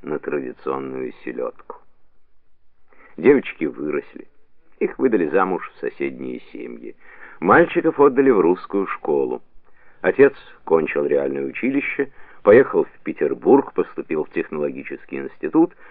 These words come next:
женился и имел сына. Первая жена ушла от него с его товарищем по институту.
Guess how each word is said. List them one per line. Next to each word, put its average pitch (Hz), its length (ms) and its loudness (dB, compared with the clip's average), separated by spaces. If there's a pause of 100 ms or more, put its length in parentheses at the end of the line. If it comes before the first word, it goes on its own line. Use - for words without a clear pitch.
(100)
женился 101 840 2
и 85 260 -4
имел 85 280 -2 (180)
сына. 64 380 -10 (680)
Первая 135 440 10
жена 95 280 4
ушла 95 520 4
от 107 160 -8
него 98 280 -2
с - 140 -20
его 73 180 0
товарищем 69 580 -4
по - 140 -8
институту. - 720 -14